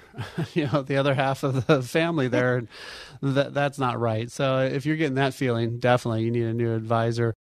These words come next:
If you're asking them a question, they should be responding to you, answering the, your concerns, not just blowing it off and just moving on. And,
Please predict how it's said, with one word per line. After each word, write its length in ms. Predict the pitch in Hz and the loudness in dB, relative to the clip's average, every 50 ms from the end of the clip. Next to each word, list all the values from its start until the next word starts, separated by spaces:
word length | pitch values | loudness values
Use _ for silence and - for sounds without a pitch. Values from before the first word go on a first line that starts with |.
| _ _ _ _ | _ _ _ _
If 60 | - | -6
you're 120 | 233 226 226 | -2 -2 0
asking 200 | 220 - 208 196 | 0 0 0 0
them 100 | 185 165 | 0 0
a 40 | - | 0
question, 560 | - 160 160 - - 180 175 175 170 160 165 | 0 -2 0 0 0 -2 0 0 0 0 2
they 100 | 165 165 | 0 0
should 160 | 156 - 160 | 0 0 0
be 220 | 160 160 156 147 | 0 0 2 2
responding 500 | 147 147 139 - - 156 151 156 165 165 156 | 0 -2 -2 0 0 2 2 2 0 0 -2
to 120 | - 160 | -2 0
you, 200 | 156 160 160 156 | 0 2 2 2
answering 580 | 151 143 139 139 151 151 - 160 147 151 151 147 | 0 0 0 0 -2 0 0 0 2 2 2 0
the, 140 | 143 143 139 | 0 0 0
your 200 | 147 147 143 131 | 0 0 0 0
concerns, 680 | 139 135 131 - - 143 135 139 139 139 143 131 123 | 0 -2 -2 0 0 0 2 2 2 2 0 0 0
not 160 | 135 131 123 | 0 0 0
just 180 | 127 131 123 117 | 0 -4 -4 -2
blowing 300 | 135 135 131 135 135 131 | 0 2 2 2 2 0
it 100 | 127 127 | 0 2
off 280 | 127 131 135 131 - | 2 2 0 0 -2
and 100 | 127 123 | -4 -2
just 160 | 120 123 120 | -2 -2 -2
moving 320 | 127 127 131 131 131 127 123 | 0 0 0 2 2 2 2
on. 320 | 123 127 127 131 131 127 | 2 2 4 2 2 2
And, 240 | 127 120 113 110 | 2 0 -2 -4